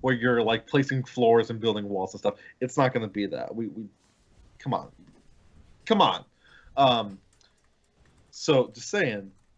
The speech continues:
the Relay Outpost is gonna be building. It's gonna be a building.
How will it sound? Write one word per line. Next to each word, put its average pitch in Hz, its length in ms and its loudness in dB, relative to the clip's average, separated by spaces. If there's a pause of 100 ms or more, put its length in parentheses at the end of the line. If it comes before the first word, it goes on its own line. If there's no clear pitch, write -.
(920)
the 123 80 -8
Relay 131 300 2
Outpost 123 380 2
is 98 120 -14
gonna 107 240 -6
be 95 360 -10 (1080)
building. 135 400 4 (1700)
It's - 120 -20
gonna 107 120 -10
be 101 140 -8
a 98 40 -4
building. 123 480 4